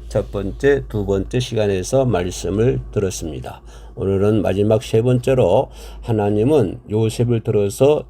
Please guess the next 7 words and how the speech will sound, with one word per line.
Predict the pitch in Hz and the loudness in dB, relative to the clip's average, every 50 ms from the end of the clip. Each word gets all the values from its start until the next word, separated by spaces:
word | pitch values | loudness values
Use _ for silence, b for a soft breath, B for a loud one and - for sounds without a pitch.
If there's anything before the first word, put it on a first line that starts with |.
| - | -12
최고의 | - - - - 165 165 165 165 165 165 165 160 151 165 170 165 160 139 | -14 -14 -6 -2 0 0 2 2 2 2 0 0 0 0 0 0 0 -2
지위에 | - - - 110 107 107 107 117 127 135 139 - - | -6 -6 -4 -2 -2 0 2 4 4 4 4 2 -2
올려놓는 | - 101 98 98 98 98 101 104 104 107 104 98 95 95 95 95 95 | -4 -2 0 2 2 2 2 2 2 2 2 0 -2 0 -2 -2 -2
것을 | 92 95 - - 131 143 139 135 | -2 -2 -2 0 0 0 -2 -2
볼 | - - 101 95 | -4 -4 -4 -4
수가 | - - - 131 123 110 | -6 -8 -4 -2 -2 -2
있습니다. | 98 - - - 80 65 64 - - - - - | -2 -4 -4 -6 -6 -6 -6 -8 -10 -12 -14 -14